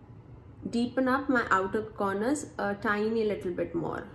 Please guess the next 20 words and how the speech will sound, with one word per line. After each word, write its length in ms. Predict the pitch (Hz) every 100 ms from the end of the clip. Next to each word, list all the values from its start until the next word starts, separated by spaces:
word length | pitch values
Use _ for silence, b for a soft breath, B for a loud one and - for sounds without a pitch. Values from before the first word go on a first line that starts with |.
| -
Now, 240 | 202 208 214
once 280 | 233 285 -
we 120 | 302
have 380 | 269 240 220 -
that, 360 | 285 302 294 -
I'm 160 | 220
gonna 180 | 233 247
dip 240 | 247 262 339
into 160 | 330
that 220 | 311 294
shade 440 | - - 226 226 -
called 300 | 220 214 202 -
Angel's 540 | 214 226 220 233 185
Landing, 720 | 180 165 165 180 226 370 - -
this 420 | 202 202 - - -
coppery 500 | 240 233 262 254 254
shade, 380 | - 214 202 214
I 100 | 214
would 180 | 226
say. 220 | 226 269